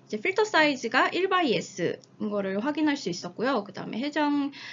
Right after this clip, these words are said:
어, 이 필터 사이즈를 유추해 볼 수 있는 것은 각 채널에 있는 모든 타임 포인트의 데이터를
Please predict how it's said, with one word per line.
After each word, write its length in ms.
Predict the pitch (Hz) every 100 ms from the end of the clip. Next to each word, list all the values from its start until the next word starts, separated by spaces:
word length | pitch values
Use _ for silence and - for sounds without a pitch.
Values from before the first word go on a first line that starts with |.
| -
어, 140 | - 185
이 240 | 175 208
필터 260 | 302 381 370
사이즈를 540 | - 349 370 320 285
유추해 300 | 185 - 339 302
볼 120 | 254
수 160 | -
있는 260 | 220 196 240
것은 460 | 185 196 294 185 - - - -
각 220 | - 247
채널에 420 | - 403 440 415
있는 400 | 233 196 247 403 -
모든 480 | 220 202 285 392 403
타임 340 | - 370 403
포인트의 540 | 403 359 349 339 302 277
데이터를 680 | 208 208 214 196 269 233